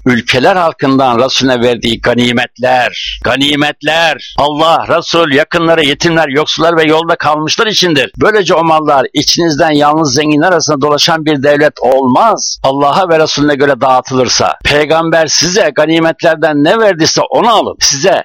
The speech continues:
ne yasakladıysa da ondan sakının. Yani bu ganimet sana yasak dedi, vermeyeceğim dedi. Sakın ondan, alma. Allah'tan kork. Çünkü Allah'ın azabı çetindir.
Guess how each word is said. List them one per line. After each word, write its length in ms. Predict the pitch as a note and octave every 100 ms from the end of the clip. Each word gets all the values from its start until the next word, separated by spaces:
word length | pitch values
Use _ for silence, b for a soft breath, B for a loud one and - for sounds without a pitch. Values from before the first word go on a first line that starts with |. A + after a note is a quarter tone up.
| -
ne 200 | G2+ G3
yasakladıysa 800 | G#3+ F3+ E3 - C#3+ C#3+ B2+ D#3
da 40 |
ondan 580 | E3+ D3 D3+ D#3 F#3+ C#3 -
sakının. 560 | - G#3 G#3 A#3+ C3+ -
Yani 240 | D3+ D3 A#2+
bu 240 | A2 G3+
ganimet 420 | F3 D3+ C#3+ D3
sana 240 | - E3 F3+
yasak 440 | D#3 - G#3 -
dedi, 240 | D#3 G2+ -
vermeyeceğim 540 | G#3+ G#3+ F3 D3 A#2+
dedi. 260 | E2+ - -
Sakın 380 | - - A3 A#3+
ondan, 300 | G3 D#3 E2+ -
alma. 340 | A3 G3+ - _ -
Allah'tan 460 | A#2 B2+ - A#3
kork. 220 | - C3 - _
Çünkü 260 | - A2+ -
Allah'ın 320 | G#2+ G#2 G2
azabı 360 | F2+ G2+ G2 A#2+
çetindir. 680 | - - F3+ F#3 C#3+ -